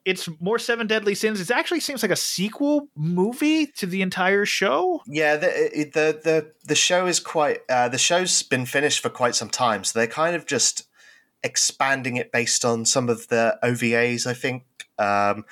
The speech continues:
Speaker 2: and, and this is one of two parts we're getting in a movie. I, it's still, it's quite controversial because they changed the studio and the art style.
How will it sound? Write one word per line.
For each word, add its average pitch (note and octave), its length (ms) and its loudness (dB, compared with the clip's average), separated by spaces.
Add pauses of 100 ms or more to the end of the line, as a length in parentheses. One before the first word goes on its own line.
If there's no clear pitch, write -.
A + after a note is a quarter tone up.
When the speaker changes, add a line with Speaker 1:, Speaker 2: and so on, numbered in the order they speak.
(220)
Speaker 2:
and, A2 180 0
and A#2 220 0
this B2 160 0
is A#2 180 -4
one A#2+ 320 -2
of G#2+ 160 -8
two B2+ 240 0
parts A#2 460 -2
we're A#2+ 60 -2
getting A#2 440 -2
in A#2+ 120 -4
a A#2 60 2
movie. A#2 420 0
I, A#2 220 0 (100)
it's F#2 260 -4
still, C#3+ 420 -2
it's - 220 -6
quite B2+ 240 -2
controversial C3 680 -2
because A2+ 260 -10
they A2 100 -4
changed A2+ 440 -4
the - 40 -8
studio B2 500 -2
and A#2 100 -4
the G#2 80 -4
art A2+ 200 -2
style. C3+ 460 -2